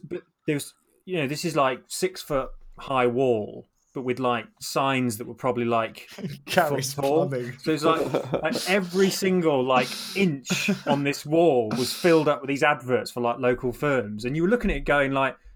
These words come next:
Speaker 1: "Hats off to the commercial team for selling all these spaces," but which <laughs> idiot thought it'd be a good idea to advertise a tiny little plaque next to fifty other plaques? And I was like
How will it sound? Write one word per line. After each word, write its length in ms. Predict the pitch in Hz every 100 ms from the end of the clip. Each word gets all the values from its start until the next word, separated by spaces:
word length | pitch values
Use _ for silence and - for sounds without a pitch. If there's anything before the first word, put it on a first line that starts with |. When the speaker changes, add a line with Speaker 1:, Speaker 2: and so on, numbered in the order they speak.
| - _ _ _
Speaker 1:
"Hats 360 | - 196 - 202
off 200 | 180 -
to 80 | 165
the 80 |
commercial 420 | 120 165 180 165 139
team 320 | - 123 110
for 80 | 117
selling 340 | - 135 135
all 140 | 135 127
these 200 | 131 -
spaces," 600 | 139 135 - 110 104 -
but 340 | - 120 113 - - -
which 260 | 156 - -
<laughs> 80 | -
idiot 420 | 165 156 110 107 -
thought 160 | 147 131
it'd 100 | 123
be 80 |
a 20 | 127
good 120 | 143
idea 280 | 139 139 123
to 180 | - 143
advertise 680 | 147 - 120 110 107 104 -
a 60 | 123
tiny 340 | - 143 139
little 200 | 135 135
plaque 520 | - 151 120 - - _
next 380 | 123 - - -
to 220 | 135 120 - - _ - -
fifty 380 | 165 160 - 139
other 160 | 127
plaques? 540 | 131 147 117 - - - _
And 100 | 135
I 80 | 131
was 140 | 135 139
like 260 | 135 131